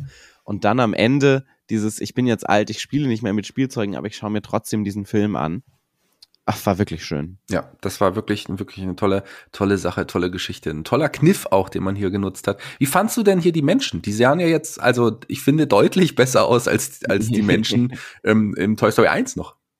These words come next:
Speaker 1: Ja, sie sind auf jeden Fall bei weitem nicht mehr so gruselig.
Speaker 2: <laughs>
Speaker 1: Ähm, tatsächlich, äh, sind sie tatsächlich sehr,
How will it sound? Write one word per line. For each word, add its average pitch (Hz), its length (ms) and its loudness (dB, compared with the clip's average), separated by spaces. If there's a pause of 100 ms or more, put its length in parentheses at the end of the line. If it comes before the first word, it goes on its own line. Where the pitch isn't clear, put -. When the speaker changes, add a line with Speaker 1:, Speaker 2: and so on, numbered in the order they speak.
(540)
Speaker 1:
Ja, 80 220 -4
sie 87 80 -8
sind 90 240 -4
auf - 140 -6
jeden 101 200 2
Fall 90 220 0
bei 95 280 0
weitem 117 520 2
nicht 135 280 0
mehr 110 160 4
so 110 120 2
gruselig. 101 600 0
Speaker 2:
<laughs> - 560 -8
Speaker 1:
Ähm, 104 180 0
tatsächlich, 170 800 -2
äh, 143 100 -2
sind 165 220 -4
sie 156 120 -6
tatsächlich 160 500 -4
sehr, 147 320 4